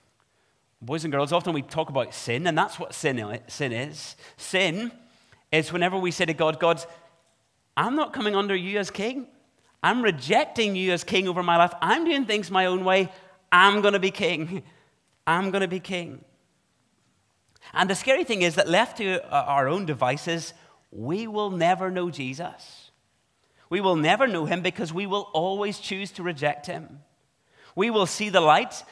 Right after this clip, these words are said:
but like a parent who has a, a, a toddler who comes in way too early in the morning and switches on the light, what do you do? You just, you just, you just recoil, don't you? You keep your eyes closed as tight as you possibly can.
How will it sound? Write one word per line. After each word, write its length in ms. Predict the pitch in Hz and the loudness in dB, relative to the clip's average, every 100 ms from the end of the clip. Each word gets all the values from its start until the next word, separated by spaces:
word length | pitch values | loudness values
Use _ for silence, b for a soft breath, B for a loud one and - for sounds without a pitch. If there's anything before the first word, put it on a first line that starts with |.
| B | B
but 160 | 151 190 | 0 4
like 120 | 190 | 4
a 60 | 185 | 2
parent 540 | - 185 220 294 - B B - 165 | 2 2 2 -2 -8 B B -12 -4
who 140 | 175 | 0
has 180 | 175 156 | 2 4
a, 60 | 160 | 4
a, 600 | - 101 95 92 92 123 | 2 -2 0 2 2 2
a 40 | 139 | 0
toddler 340 | 151 170 208 | 2 0 0
who 120 | 196 | -4
comes 180 | 170 156 | -4 -2
in 180 | 160 156 | -2 2
way 240 | 160 214 | 4 4
too 200 | 220 202 | 2 -2
early 180 | 170 151 | 0 0
in 60 | 135 | 0
the 80 | 127 | 0
morning 280 | 123 139 | 0 2
and 100 | 135 | 0
switches 580 | 127 - 214 240 214 180 | -2 0 0 2 0 4
on 160 | 170 170 | 2 4
the 80 | 147 | 6
light, 260 | 151 151 | 6 6
what 200 | 190 247 | 0 0
do 60 | 233 | 0
you 120 | 175 | -6
do? 280 | 147 170 180 B 208 | -2 -4 -4 B -10
You 120 | 277 | -2
just, 280 | 262 226 - | 0 0 -4
you 200 | 202 277 | -10 -6
just, 200 | 320 - _ | -8 -8 _
you 80 | 269 | -12
just 180 | 262 220 | -10 -6
recoil, 440 | 196 - 165 233 | -6 -6 -4 -4
don't 160 | 226 - | -4 -8
you? 80 | |
You 100 | 208 | -10
keep 200 | 202 285 | -8 -6
your 120 | 254 175 | -6 -2
eyes 220 | 190 190 | -4 -4
closed 340 | - 208 208 | -6 -6 -4
as 140 | 196 - | -6 -6
tight 280 | 214 214 | -12 -10
as 120 | 196 202 | -10 -10
you 100 | 208 | -8
possibly 480 | 196 214 208 220 | -6 -6 -8 -8
can. 560 | 208 190 226 262 226 | -4 -4 -4 -6 -10